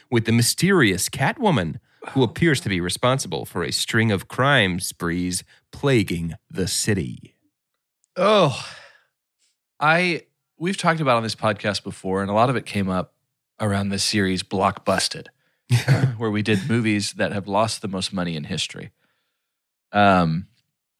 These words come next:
Speaker 2: there's a, there's a line that is, "This is an enjoyable bad movie, and this is a bad movie that cannot be enjoyed," right? Uh, and I want us to spend some time on this episode, I think, as we go through it,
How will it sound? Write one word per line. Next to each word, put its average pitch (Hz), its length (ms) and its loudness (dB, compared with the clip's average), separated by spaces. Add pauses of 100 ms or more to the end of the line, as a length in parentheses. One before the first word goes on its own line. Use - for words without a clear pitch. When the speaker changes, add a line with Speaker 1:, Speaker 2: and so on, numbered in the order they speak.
(140)
Speaker 2:
there's 139 240 2
a, 151 100 2 (100)
there's 135 200 2
a 131 60 2
line 113 540 -2 (440)
that 107 160 0
is, 98 420 -2 (240)
"This 127 240 0
is 110 120 -2
an 101 260 -2
enjoyable 123 720 2
bad 113 320 2
movie, 98 440 -4 (640)
and 98 180 -2
this 104 280 0
is 107 160 -4
a 98 40 -2
bad 101 260 4
movie 95 220 0
that 90 160 -4
cannot 95 420 -4
be - 140 -14
enjoyed," - 480 -16 (440)
right? 95 220 -4 (960)
Uh, 101 260 2
and 117 160 0
I 127 400 0 (540)
want 165 180 2
us 220 120 -2
to 143 80 -6
spend 123 280 -2
some 131 200 -2
time 123 180 0
on 110 80 0
this 110 160 -2
episode, 120 320 0
I 117 40 4
think, 131 200 -4
as 107 120 -4
we 101 120 -4
go 104 140 0
through 101 340 -2
it, - 160 -6